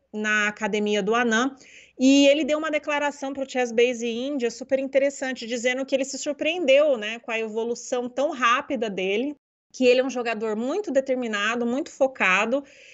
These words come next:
e que é uma alegria, então, contar com ele numa forma tão boa, né, pro próximo torneio do ano,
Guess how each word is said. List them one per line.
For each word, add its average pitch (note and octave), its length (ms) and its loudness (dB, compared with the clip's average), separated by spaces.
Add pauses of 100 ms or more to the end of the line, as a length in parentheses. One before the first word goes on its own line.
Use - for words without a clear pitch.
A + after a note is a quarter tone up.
(140)
e B3 120 -2
que C4+ 420 4
é C4 80 4
uma C#4 140 0
alegria, C4+ 340 0
então, C4+ 320 -6
contar C4 440 -2
com A#3 220 -8
ele A#3 380 0
numa A3+ 320 0
forma A3 400 -2
tão D4 260 2
boa, B3+ 380 6
né, C4 300 -6 (120)
pro C4+ 140 -2
próximo C#4 800 0 (440)
torneio C#4+ 640 2 (360)
do A#3+ 220 0
ano, A3+ 460 2